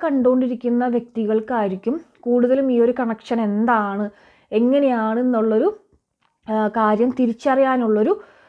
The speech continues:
ആ, ഒരു നിയോഗം അത് നിങ്ങൾക്കാണ്. ഓക്കെ, കണ്ടുകൊണ്ടിരിക്കുന്നവർക്ക് നിങ്ങളുടെ ഓരോ സോളിനും, ആ, നിങ്ങൾ ജനിക്കുമ്പോൾ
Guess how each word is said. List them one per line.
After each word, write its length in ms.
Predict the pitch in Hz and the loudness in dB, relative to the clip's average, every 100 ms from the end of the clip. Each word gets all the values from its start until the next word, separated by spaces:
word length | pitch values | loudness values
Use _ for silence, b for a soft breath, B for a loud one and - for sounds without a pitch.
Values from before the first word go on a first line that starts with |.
| B B B | B B B
ആ, 200 | - 220 | -2 0
ഒരു 160 | 208 240 | 2 2
നിയോഗം 640 | 269 277 269 262 254 208 180 _ _ | 4 4 4 4 2 -2 -6 _ _
അത് 240 | 269 381 466 - | -2 -2 -4 -6
നിങ്ങൾക്കാണ്. 760 | 262 254 247 247 247 214 180 175 | -2 0 2 0 0 -4 -6 -8
ഓക്കെ, 300 | - 214 208 - | -6 -4 -4 -2
കണ്ടുകൊണ്ടിരിക്കുന്നവർക്ക് 1040 | 226 240 262 262 196 202 190 185 175 - - b b b b b b b _ | 0 2 2 2 -2 -6 -6 -6 -8 -10 -16 b b b b b b b _
നിങ്ങളുടെ 320 | 240 294 349 370 | 0 2 4 6
ഓരോ 380 | 302 302 381 | 6 6 4
സോളിനും, 640 | 427 381 330 302 294 320 440 466 _ | 0 0 2 2 0 -2 -4 -12 _
ആ, 480 | 233 233 226 226 220 | -6 -2 -2 0 0
നിങ്ങൾ 300 | 226 240 269 | 0 0 0
ജനിക്കുമ്പോൾ 580 | 247 254 247 262 269 | 2 2 0 -2 -2